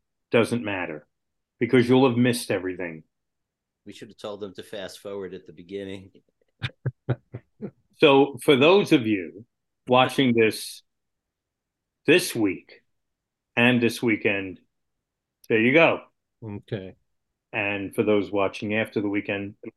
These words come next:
Speaker 1: you missed.
Speaker 3: Well, let's get to our main topic of conversation, and that is the sixtieth anniversary of the Beatles' first album in the U K, Please Please Me. Um, fourteen songs in total,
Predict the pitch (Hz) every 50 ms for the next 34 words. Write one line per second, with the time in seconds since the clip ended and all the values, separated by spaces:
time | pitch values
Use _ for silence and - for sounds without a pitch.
0 | _ _ _ _ _ _ - 120 110 98 101 110 104 85 - - - - - -
1 | _ _ _ _ _ _ _ _ _ _ _ _ _ _ _ _ _ _ _ _
2 | _ _ _ _ _ _ _ _ _ _ _ _ _ _ _ _ _ 170 175 165
3 | - 151 160 196 208 - - - - - 214 208 196 - - 214 185 175 156 151
4 | 151 151 160 170 180 185 196 196 - - 170 170 170 - - 190 185 175 151 127
5 | - - 151 139 135 131 127 - - 131 135 147 135 - 175 143 117 110 107 107
6 | 120 131 151 - 170 170 175 147 107 98 107 117 - - - _ _ _ _ _
7 | _ _ - 101 98 92 92 - - - - 143 143 - - 175 151 131 156 143
8 | 139 135 110 123 123 123 120 - - 127 120 123 127 117 104 104 113 95 - 113
9 | 107 104 104 - - - - 135 123 127 - - 123 117 113 110 117 117 110 107
10 | 107 98 107 104 98 - 147 147 165 185 185 - _ - - - - _ _ _
11 | - 147 139 127 - - - 151 147 160 151 139 185 196 214 214 214 - _ _
12 | _ _ _ _ _ _ _ _ _ _ _ - 135 131 127 127 127 127 127 127
13 | 127 123 127 139 135 - - - 175 190 190 - - 208 202 196 - - 202 190
14 | 190 196 190 185 147 175 170 156 - - 196 196 208 220 220 233 240 240 220